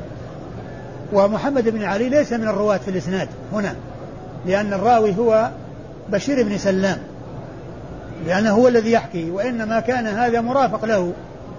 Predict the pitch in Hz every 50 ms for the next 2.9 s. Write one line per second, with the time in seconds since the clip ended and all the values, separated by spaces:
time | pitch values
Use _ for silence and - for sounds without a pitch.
0 | - - - 202 185 185 220 226 226 226 220 214 247 233 214 214 208 220 - -
1 | - - - - - - - - - - - - - - - - - 208 202 214
2 | 214 214 208 220 220 180 247 247 220 160 220 226 262 254 233 233 208